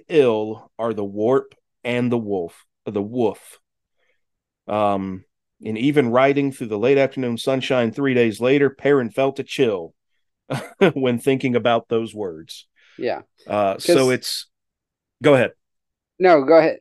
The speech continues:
Speaker 2: Finish what you were gonna say.
Speaker 1: I, I was just gonna say, uh, it seems that, you know, Moiraine is saying, what Moiraine, well, what Moiraine does say is the pattern is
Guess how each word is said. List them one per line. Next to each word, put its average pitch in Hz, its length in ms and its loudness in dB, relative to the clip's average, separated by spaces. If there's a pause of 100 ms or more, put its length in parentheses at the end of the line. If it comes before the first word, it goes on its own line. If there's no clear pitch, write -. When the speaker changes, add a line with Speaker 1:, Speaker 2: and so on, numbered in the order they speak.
(120)
Speaker 2:
Finish 175 240 -2
what 120 120 -10
you 135 80 -10
were 127 60 -10
gonna 127 100 -8
say. 131 140 -4
Speaker 1:
I, 147 160 4
I 151 120 4
was 156 140 2
just 165 160 -2
gonna 147 120 2
say, 147 480 0
uh, 120 200 -12
it 117 80 -16
seems 156 300 -4
that, 139 200 0
you 135 140 -4
know, 120 100 0
Moiraine 131 580 2
is 117 220 -10
saying, 117 400 -2
what 120 160 -4
Moiraine, 127 400 0
well, 135 160 0
what 131 140 -4
Moiraine 131 340 -2
does 151 240 -2
say 117 240 -4
is 117 440 -8 (720)
the 123 120 -4
pattern 147 680 0 (1080)
is 135 420 2